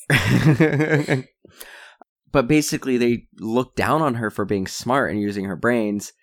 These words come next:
And then eventually, like, they force her to watch television and she, like, blows up the T V.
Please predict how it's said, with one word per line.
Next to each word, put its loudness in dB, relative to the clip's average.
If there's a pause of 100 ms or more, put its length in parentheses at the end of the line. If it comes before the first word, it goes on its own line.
(680)
And -2
then 2
eventually, 0
like, -10
they -2
force -2
her -4
to 0
watch -2
television -2
and -4
she, -6
like, -4
blows -2
up -4
the -6
T -6
V. -2